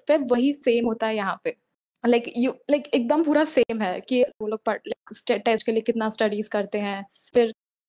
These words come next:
कितना कॉम्पिटिटिव एटमॉस्फेयर है यहाँ का। So everything is, कि वहाँ पे दिखाया गया था कि there is this really good dating culture and something like this,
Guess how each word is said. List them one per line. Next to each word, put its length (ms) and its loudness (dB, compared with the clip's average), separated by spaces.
कितना 240 2
कॉम्पिटिटिव 560 0
एटमॉस्फेयर 560 -4
है 80 0
यहाँ 220 -2
का। 220 -4
So 140 2
everything 560 4
is, 160 -10
कि 400 -2
वहाँ 180 2
पे 120 2
दिखाया 280 0
गया 160 0
था 120 -4
कि 120 0
there 180 2
is 60 2
this 160 0
really 320 2
good 100 2
dating 320 4
culture 600 -4
and 100 -10
something 340 -4
like 160 -6
this, 120 -2